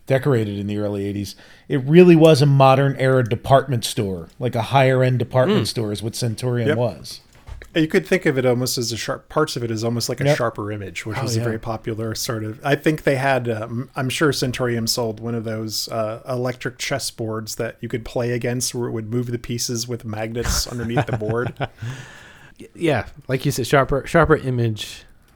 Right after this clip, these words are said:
Speaker 2: Hammacher Schlemmer, all sorts of cool, gadgety, scientific.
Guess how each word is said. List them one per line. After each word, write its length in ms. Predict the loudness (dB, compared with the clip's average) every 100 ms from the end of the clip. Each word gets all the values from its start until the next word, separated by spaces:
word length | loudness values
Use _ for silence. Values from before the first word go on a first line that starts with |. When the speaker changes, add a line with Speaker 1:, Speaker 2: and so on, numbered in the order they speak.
| _
Speaker 2:
Hammacher 300 | -2 -2 -4
Schlemmer, 560 | -6 -4 -2 0 -2 -2
all 140 | -2
sorts 300 | 0 0 0
of 100 | -4 -8 -20
cool, 640 | -12 -4 0 2 0 -2 -6 _ _ -20 _ -8
gadgety, 640 | -4 -2 -2 -4 -4 -4
scientific. 1120 | -4 -4 -2 -2 -4 -4 -4 -2 -4 -4 -20